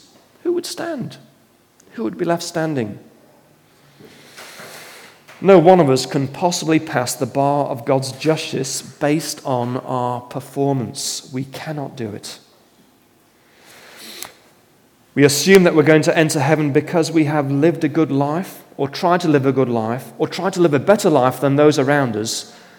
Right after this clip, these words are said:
But you see, that is the most fatal mistake of all. And the Pharisee made a second mistake that was even worse than the first. He had a greatly exaggerated view of his own achievement.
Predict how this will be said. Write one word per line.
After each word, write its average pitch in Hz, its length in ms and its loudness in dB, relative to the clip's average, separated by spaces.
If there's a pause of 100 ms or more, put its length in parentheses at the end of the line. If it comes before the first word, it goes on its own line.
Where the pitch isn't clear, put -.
(220)
But - 140 -6
you 165 80 -6
see, 156 200 -4
that 160 160 -6
is 190 140 -6
the 156 60 -6
most 127 300 -6
fatal 160 240 -4
mistake 131 500 -6
of 117 140 -8
all. 104 320 -6 (2000)
And 170 140 -6
the 175 40 2
Pharisee 202 520 0
made 131 300 4
a - 180 -6
second 202 580 0
mistake 139 580 0 (260)
that 160 160 0
was 170 160 2
even 202 280 4
worse 120 380 2
than 120 260 -2
the 139 80 -2
first. 156 840 -6 (1500)
He 196 100 0
had 185 120 4
a 196 60 6
greatly 202 420 4
exaggerated 175 640 4
view 127 380 -2
of 147 140 -8
his 160 160 -4
own 117 400 -4
achievement. 151 840 -10